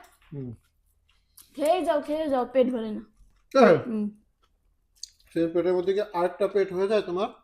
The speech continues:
Speaker 2: হুম। নতুন নতুন যে সময় বিয়ে হয়েছিল,
Speaker 1: হুম।
Speaker 2: দাদা বৌদির হোটেলে নিয়ে গেলে ব্যারাকপুর,
Speaker 1: হুম।
Speaker 2: কত ভাত দেয় বলো দিন ওরা?
Speaker 1: হুম।
Speaker 2: এরকম থালা উঁচু করে।
Speaker 1: খেয়ে
Speaker 2: খেয়ে
Speaker 1: বলা
Speaker 2: ফেলে
Speaker 1: যাবে না।
Speaker 2: দিলাম, বোঝাই গেল না যে কোন সময় শেষ হয়ে গেল।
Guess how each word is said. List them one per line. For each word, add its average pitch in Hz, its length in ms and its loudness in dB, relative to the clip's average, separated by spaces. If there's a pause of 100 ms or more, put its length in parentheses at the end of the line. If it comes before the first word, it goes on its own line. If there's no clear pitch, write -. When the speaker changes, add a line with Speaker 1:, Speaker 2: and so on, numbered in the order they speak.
(140)
Speaker 2:
হুম। 220 200 -8 (460)
নতুন 262 300 0
নতুন 269 240 -2
যে 269 100 -4
সময় 294 180 -2
বিয়ে 254 220 -4
হয়েছিল, 294 220 -6 (420)
Speaker 1:
হুম। 156 200 -6 (1120)
Speaker 2:
দাদা 233 260 -4
বৌদির 247 320 0 (580)
হোটেলে 254 340 0 (480)
নিয়ে 247 240 4
গেলে 247 200 0
ব্যারাকপুর, 254 400 0 (400)
Speaker 1:
হুম। 127 240 -8 (400)
Speaker 2:
কত 330 220 6
ভাত 339 220 4
দেয় 359 160 6
বলো 349 160 4
দিন 349 180 4
ওরা? 349 160 0
Speaker 1:
হুম। 202 400 0
Speaker 2:
এরকম 349 460 4
থালা 269 220 -2
উঁচু 269 260 -4
করে। 214 200 -2 (580)
Speaker 1:
খেয়ে - 180 -4
Speaker 2:
খেয়ে - 20 0
Speaker 1:
বলা 349 120 0
Speaker 2:
ফেলে 359 120 2
Speaker 1:
যাবে 349 100 0
না। 330 80 0
Speaker 2:
দিলাম, 302 200 -2 (400)
বোঝাই 294 360 2
গেল 320 160 -2
না 302 120 -4
যে 277 100 -6
কোন 269 180 0
সময় 277 200 -2
শেষ 262 240 -2
হয়ে 226 140 0
গেল। 220 140 -4